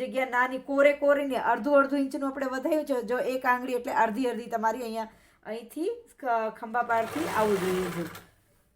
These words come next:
અને મારું શીખવાડવાનું, મારું વીડિયો તમને કેવું લાગે તમે કમેન્ટમાં કહેજો. મારું શીખવાડવાનું તમને સમજમાં આવે છે કે નહીં. મારી વીડિયો ગમે તો લાઈક કરો, સબસ્ક્રાઈબ કરજો, શેર કરજો, પ્લીઝ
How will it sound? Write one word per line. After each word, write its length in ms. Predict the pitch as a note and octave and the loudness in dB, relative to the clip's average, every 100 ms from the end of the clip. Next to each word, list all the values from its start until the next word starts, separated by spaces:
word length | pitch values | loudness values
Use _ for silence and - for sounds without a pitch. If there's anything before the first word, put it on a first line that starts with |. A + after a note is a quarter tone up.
| _ _ _ | _ _ _
અને 260 | G3+ G#3+ A3 | -16 -10 -6
મારું 260 | A3+ B3+ C4 | -4 -4 -6
શીખવાડવાનું, 720 | C4+ - C4+ C#4 C#4 C4+ B3+ | -12 -4 -2 -2 -2 -4 -2
મારું 260 | A#3+ B3 B3 | 0 -2 -4
વીડિયો 260 | B3+ C#4 C4+ | -6 -6 -4
તમને 200 | C4 C4 C4 | -6 -6 2
કેવું 220 | C4 C#4 C4 | 2 2 0
લાગે 200 | C4 C4+ | 0 -2
તમે 180 | B3+ B3 B3 | -6 -6 -6
કમેન્ટમાં 560 | A#3+ C4+ C4+ C#4 C4+ | -6 -6 -6 -8 -8
કહેજો. 380 | C4+ C4 C#4 C#4+ - _ _ _ - | -6 -6 -6 -6 -10 _ _ _ -14
મારું 260 | A3 A#3+ - | -12 -12 -14
શીખવાડવાનું 580 | C4 - C4 C4 C4 B3+ | -16 -4 -2 -2 -4 -6
તમને 240 | B3 C4 C4 | -6 -6 -6
સમજમાં 500 | A#3+ B3+ C4 B3+ B3+ | -6 -4 -4 -2 0
આવે 140 | B3+ C#4 | 0 -4
છે 100 | D4 C#4 | -6 -8
કે 140 | C4+ C4 | -6 -4
નહીં. 220 | C4 C4+ C#4 - - - | -2 -2 -4 -8 -8 -2
મારી 240 | A3+ A#3+ A#3+ | 0 0 -2
વીડિયો 280 | B3+ C4+ C4 | -4 0 2
ગમે 220 | A#3+ A#3+ C4 | 0 -2 -2
તો 60 | C4 A#3+ | 0 2
લાઈક 180 | B3 B3+ - | 2 0 -2
કરો, 200 | C4 C4 C4 | 0 0 0
સબસ્ક્રાઈબ 400 | A#3+ - B3+ B3+ C4 | -8 -6 -4 -4 -4
કરજો, 280 | B3 B3+ B3+ | -4 -2 -4
શેર 240 | - B3+ C4 B3+ | 0 0 0 -2
કરજો, 260 | B3 B3+ B3+ B3+ | -2 2 2 0
પ્લીઝ 300 | B3 C#4 | -6 -6